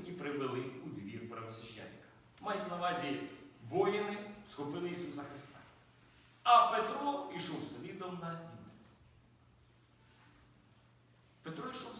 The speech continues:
далі, слідом, знаєте, він спостерігав, йому було важливо, що відбудеться далі, але страх, він огортав його серце. Він розумів, що з воїнами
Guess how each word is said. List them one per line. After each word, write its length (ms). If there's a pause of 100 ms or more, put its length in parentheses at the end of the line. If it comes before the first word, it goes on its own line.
(120)
далі, 380
слідом, 540
знаєте, 280
він 80
спостерігав, 920 (280)
йому 220
було 200
важливо, 720 (960)
що 180
відбудеться 420
далі, 400 (160)
але 380
страх, 640 (1400)
він 160
огортав 560
його 120
серце. 380 (400)
Він 120
розумів, 560
що 520 (600)
з 120
воїнами 480